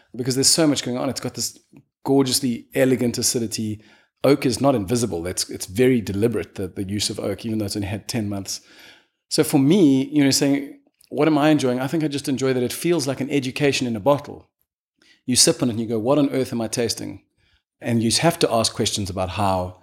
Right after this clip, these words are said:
the wine is made, you know, and how it's blended. And for me, what I do with the blog is, if a wine can educate me just by tasting it, like, that's fascinating. So I wanna ask questions. I wanna go, "How long was it in oak? How did they do that? What was the batonnage? What, were they stirring up the lees? What on earth were they doing?"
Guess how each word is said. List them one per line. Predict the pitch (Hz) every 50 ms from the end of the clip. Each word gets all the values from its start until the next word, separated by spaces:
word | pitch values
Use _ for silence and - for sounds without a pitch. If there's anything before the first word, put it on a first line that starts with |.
| _ _ _ _
the | - 110
wine | 98 98 95 95 95
is | 90 85 -
made, | 95 82 - - - - _ _
you | - 110
know, | 98 98
and | 101 104 104 101
how | 113 117 110
it's | 104 104 -
blended. | - 110 107 107 104 101 95 90 - - -
And | - 131 120
for | - 139
me, | 127 135 156 156 139 143 156 151 - -
what | - 117 127 123
I | 123
do | 117 107 131 131
with | 127 123 -
the | 113
blog | 92 101 123 135 135 113 98 -
is, | - 113 110 104 - - - - _ _ _ _ _ _ _ _ -
if | 127 -
a | 127
wine | 120 123 135 156 196 196
can | - 143 135
educate | 139 139 139 139 156 156 - 156 151 147 151
me | 180 196
just | 170 135 139 135 -
by | 123 110
tasting | 104 - - 131 127 - - 165 180
it, | 208 - -
like, | 120 107 101 -
that's | - 110 - -
fascinating. | - - 104 104 - - - - - - - - - _ _ _ _ - _
So | - 120 107
I |
wanna | 110 120 131 131 131
ask | 135 131 131 120 - -
questions. | - 139 127 - - 101 90
I | 107
wanna | 113 113 113
go, | 101 110
"How | 98 95 127 143
long | 147 139 147 170 185
was | 165 139 120
it | 110
in | 113 110
oak? | - 95 -
How | - 110 156
did | 170 147
they | 135 120
do | 101 95 156 190
that? | 165 110 -
What | 139 139 139
was | - 156 - - - - - - - _ _ -
the | 127 123
batonnage? | 107 - 139 135 143 139 127 139 147 135 110 -
What, | 123 131 135 - 123 123
were | 117 123
they | 123 120
stirring | 107 - - 147 147 143 143 139
up | 131 135
the | - 117
lees? | 117 143 165 147
What | - 165 175
on | 165 160
earth | 160 170 170 -
were | - 139
they | 127 120
doing?" | 113 135 139 120 95 92